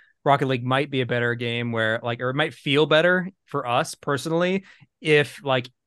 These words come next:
I know M M R system is supposed to give you a fifty percent win ratio, but, like, if you actually had, like, a fifty-five or sixty percent,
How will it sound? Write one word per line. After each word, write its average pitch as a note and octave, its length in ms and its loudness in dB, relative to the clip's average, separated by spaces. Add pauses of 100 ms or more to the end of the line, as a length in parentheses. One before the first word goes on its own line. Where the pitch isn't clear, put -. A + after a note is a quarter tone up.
I D3+ 100 -2
know D3+ 80 0
M D#3+ 280 2
M D#3 80 4
R D3 160 4
system C#3+ 280 -4
is B2+ 80 -2
supposed B2+ 200 -2
to C3+ 60 -6
give C3 100 -2
you B2 80 0
a A#2+ 40 -4
fifty C3+ 220 -2
percent C3 300 -6
win A#2+ 160 -2
ratio, C3 400 2
but, B2 140 0
like, B2 300 -4 (120)
if C3+ 120 0
you F3 100 4
actually G#3+ 240 2
had, G#3 100 6
like, F#3 140 2
a C3+ 40 -2
fifty-five C#3+ 760 0
or A2+ 100 -6
sixty D3+ 320 -8
percent, F3 560 -2